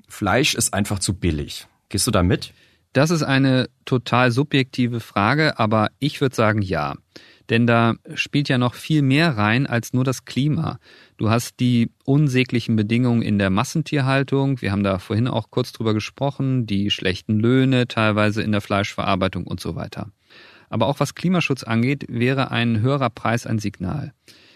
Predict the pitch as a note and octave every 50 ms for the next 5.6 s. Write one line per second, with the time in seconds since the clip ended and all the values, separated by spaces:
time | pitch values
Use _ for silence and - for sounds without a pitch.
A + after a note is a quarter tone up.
0 | _ _ _ _ - B2 A#2+ A2+ - C#3 - - - - A#2+ B2 - A#2+ B2 A#2+
1 | A2+ - - B2+ D3+ E3 D3 - - A#2 A2 G#2+ G#2+ G#2+ - - A2 A#2 A#2+ A#2+
2 | A2+ A2+ - - A2+ - - - - B2+ A#2+ A#2 - - - A2 G#2+ G#2+ - -
3 | - A#2 - G#2+ G2+ - - B2+ C#3 D3 A#2 G2 G2+ A2+ - - A2+ A2+ A2+ A2
4 | G#2+ A2 G#2+ G#2+ G#2+ G#2+ G#2 - A2+ A2 G#2+ G#2 A2 A#2 A#2+ - - - - -
5 | - - - - - E2+ - - - - - C3